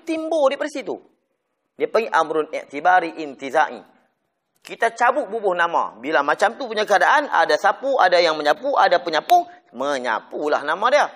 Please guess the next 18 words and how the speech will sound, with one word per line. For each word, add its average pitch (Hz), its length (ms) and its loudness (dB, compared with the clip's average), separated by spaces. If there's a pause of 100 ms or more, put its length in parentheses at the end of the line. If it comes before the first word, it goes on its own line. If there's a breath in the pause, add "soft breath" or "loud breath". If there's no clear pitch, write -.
(300 loud breath)
Menyapu 330 480 0
bukan 240 240 2
ada. 294 240 2 (260 soft breath)
Sifat 254 400 0
ma'ani 302 320 2
ni, 339 80 -6 (220)
sifatun 135 720 -2
mawjudatun 165 1040 -4
qa'imatun 185 800 0
bizatiha. 147 640 0
Sifat 277 560 -4
yang 175 220 -6
benar-benar 190 640 0
ada, 208 400 2
yang 170 180 -6
ada 311 320 2
di 269 140 -4
Tuhan. 139 340 0